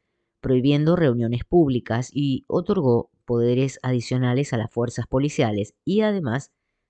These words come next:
permitió el congelamiento de las cuentas bancarias de los manifestantes. Así que, eh, el juez concluye que esta caravana de la libertad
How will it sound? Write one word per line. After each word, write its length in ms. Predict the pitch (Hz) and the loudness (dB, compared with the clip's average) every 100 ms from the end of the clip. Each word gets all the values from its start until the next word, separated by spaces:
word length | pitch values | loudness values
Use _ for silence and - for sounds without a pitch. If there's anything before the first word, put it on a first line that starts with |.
| _ | _
permitió 640 | 135 143 170 - 107 139 - _ _ _ _ | -4 -2 -2 -2 -4 -6 -12 _ _ _ _
el 180 | 131 151 | -2 2
congelamiento 840 | 160 139 165 175 160 113 113 151 | 0 0 -2 0 0 0 0 -2
de 140 | 135 98 | 0 -4
las 140 | - | -6
cuentas 360 | 120 117 120 127 | -4 -4 -2 0
bancarias 680 | 120 127 110 104 139 - - | 0 -2 -2 0 -2 -4 -14
de 300 | _ - 143 | _ -2 0
los 180 | 143 110 | 0 -2
manifestantes. 960 | 92 101 - 110 - 92 87 - - - _ - _ - _ _ | -4 -8 -8 -10 -6 -6 -8 -10 -14 -18 _ -20 _ -20 _ _
Así 260 | - 143 170 | -6 -4 -2
que, 320 | 196 196 - _ - | -2 -2 -4 _ -8
eh, 320 | 123 117 113 | -4 -4 -4
el 120 | 131 127 | -6 0
juez 340 | 151 143 147 | 4 2 2
concluye 640 | 139 139 175 147 131 117 | -2 0 0 0 -2 -4
que 240 | - 120 - | -2 -2 -2
esta 300 | 139 - 123 | -6 -6 -8
caravana 560 | 123 120 123 135 135 117 | -4 -2 0 0 0 -2
de 100 | 113 | -4
la 100 | 110 | -2
libertad 540 | 120 131 - 113 98 | -2 -2 -2 -4 -4